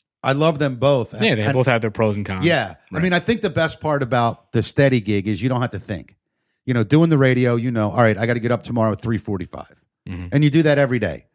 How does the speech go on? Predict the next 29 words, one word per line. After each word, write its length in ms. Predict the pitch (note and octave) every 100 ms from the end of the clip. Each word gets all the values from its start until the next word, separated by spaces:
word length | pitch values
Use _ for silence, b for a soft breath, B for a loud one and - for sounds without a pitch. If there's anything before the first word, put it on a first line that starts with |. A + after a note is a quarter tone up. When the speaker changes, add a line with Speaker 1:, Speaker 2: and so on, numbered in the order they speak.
| -
Speaker 2:
Right. 220 | F#2+ F2 - -
Speaker 1:
Um, 500 | B2 A#2+ A2 A2 - _ _ _ _ _ -
and 480 | C#3 C3 B2 A#2+ - _ _
you, 280 | - C3 C#3
you 260 | - D#3 D#3
know 320 | E3 E3+ E3
that 200 | D3+ -
six 400 | - E3 D3+ -
weeks 260 | D3 C#3+
from 160 | - C3
now, 400 | B2 A#2+ A#2 G#2+
you're 120 | C3
gonna 180 | A#2+ B2+
be 100 | A#2+
doing 320 | B2 A#2 G#2+ G#2
it 200 | G#2+ _ B
Speaker 2:
Mm-hmm. 200 | G2 F#2+ G2
Speaker 1:
and 280 | C3 A#2+ A#2
your 120 | A#2
paycheck's 540 | - C3 A#2 C3+ A#2 -
gonna 180 | A#2
be 120 | G#2+ G#2
huge 580 | C3 D3+ D3 D3 - b b b -
and 160 | C3
it's 100 | A#2+
gonna 160 | - B2
be 100 | A2+
steady. 480 | G2+ A2+ F2 C2+ -
Speaker 2:
Right. 300 | A2 F#2+ F2